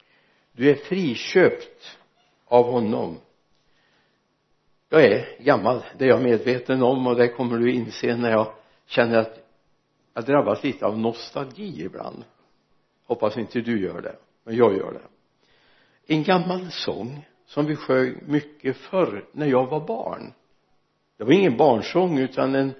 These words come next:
vuxensång. Men som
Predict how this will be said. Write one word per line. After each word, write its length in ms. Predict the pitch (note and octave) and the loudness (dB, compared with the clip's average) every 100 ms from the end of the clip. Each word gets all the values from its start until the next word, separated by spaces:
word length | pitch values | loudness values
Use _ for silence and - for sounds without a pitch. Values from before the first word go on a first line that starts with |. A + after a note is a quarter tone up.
| _ | _
vuxensång. 1040 | C#3 E3 F#3+ - - A2+ A2 F#3 D#3+ F2 - _ _ _ _ _ _ _ _ _ _ _ _ | -2 -2 -2 -6 -4 -4 -2 -4 -4 -10 -18 _ _ _ _ _ _ _ _ _ _ _ _
Men 160 | F#3 | 0
som 220 | F#3 G3 | 2 0